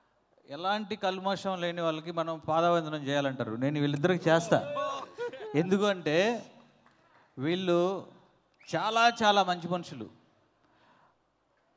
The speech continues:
ఒక, ఒక డైరెక్టరు ఒక కలగంటున్నాడు, ఆ కళను నిజం చేద్దాం అని వీళ్ళు, నేను చెప్పిన ప్రతి దా-, అంటే మా అందరిది ఒకటే జిల్లా, ప్రకాశం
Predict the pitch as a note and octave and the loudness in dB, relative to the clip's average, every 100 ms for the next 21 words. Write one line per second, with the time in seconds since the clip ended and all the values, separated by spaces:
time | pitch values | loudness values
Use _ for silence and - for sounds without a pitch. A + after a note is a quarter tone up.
0 | _ _ B2 D3+ C#3+ F3 C3+ - - _ | _ _ 0 0 4 2 2 -8 -20 _
1 | - C3+ C#3+ D#3 F#3 G3+ G3+ G3 E3+ F3 | -10 -4 -2 2 2 0 -2 -4 0 0
2 | F#3+ D#3 D3+ D3+ D#3 F3+ F3 D#3 C#3+ C3 | 2 -2 -2 -2 0 2 0 -2 -4 -2
3 | A#2+ D#3+ F3 - _ _ _ _ _ C3+ | -2 -4 -8 -16 _ _ _ _ _ -4
4 | D3 D#3+ F3+ G3+ F3+ E3+ G3 F3+ D#3+ D3+ | -2 0 0 -2 -4 -6 -4 0 0 2
5 | C3+ G#2+ - - _ _ _ _ _ _ | 0 0 -12 -20 _ _ _ _ _ _
6 | _ C3+ D#3+ F#3 F3+ D#3+ F#3+ G3+ E3+ E3 | _ -4 -4 -2 -2 -2 -2 -4 -4 -4
7 | F3+ - _ _ _ _ _ _ _ _ | -6 -12 _ _ _ _ _ _ _ _
8 | - D#3+ F3 F3+ F#3 A3+ G#3 D#3+ C3 - | -12 -10 -8 -8 -6 -4 -2 -2 -4 -18
9 | _ _ - F#3 F#3 G#3+ F#3 G3+ F3 D#3+ | _ _ -4 -2 -2 -2 4 4 4 2
10 | F#3 G#3 E3 D#3 C#3 - D3 F3 G3 G#3+ | 2 2 -2 -6 -12 -2 6 8 8 6
11 | A3 F#3 F#3 A3 F3+ E3 E3 B2+ - C#3+ | 6 4 4 0 0 2 4 4 0 0
12 | D#3+ D#3+ | 0 -2